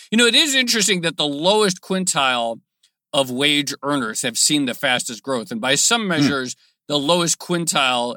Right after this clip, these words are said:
Speaker 1: has seen wages still outstrip, uh, uh, inflation, which doesn't make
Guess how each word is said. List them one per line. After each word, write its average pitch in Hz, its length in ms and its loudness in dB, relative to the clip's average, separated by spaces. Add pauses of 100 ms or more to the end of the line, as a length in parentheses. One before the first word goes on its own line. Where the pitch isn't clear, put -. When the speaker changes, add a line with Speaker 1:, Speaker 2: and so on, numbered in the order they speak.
Speaker 1:
has 147 420 0
seen 131 480 -2 (240)
wages 127 520 0
still 147 640 0
outstrip, 123 720 -4 (120)
uh, 107 300 -4 (140)
uh, 98 260 -4
inflation, 120 500 -6 (220)
which 143 220 -4
doesn't 208 360 0
make 151 420 0